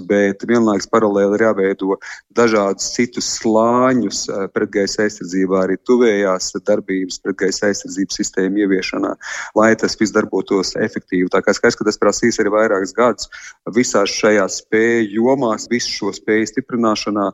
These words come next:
lai, teiksim, pilnvērtīgi mēs arī virzītos priekš, bet, nu, es arī teiktu, ka šobrīd jau ļoti daudz kas ir izdarīts.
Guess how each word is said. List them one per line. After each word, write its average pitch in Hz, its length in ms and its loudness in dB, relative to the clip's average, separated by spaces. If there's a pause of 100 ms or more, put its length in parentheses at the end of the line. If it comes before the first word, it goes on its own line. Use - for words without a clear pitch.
(300)
lai, 110 180 2
teiksim, 98 360 -4
pilnvērtīgi 101 560 0
mēs 101 320 0
arī 95 380 0
virzītos 95 500 -4
priekš, 123 280 2
bet, 98 220 -2
nu, 110 120 2
es - 80 -6
arī 104 100 -6
teiktu, 104 240 0
ka - 80 -8
šobrīd 101 480 -2
jau 92 80 -6
ļoti - 280 -6
daudz 104 280 2
kas - 80 -14
ir - 60 -6
izdarīts. 98 420 -4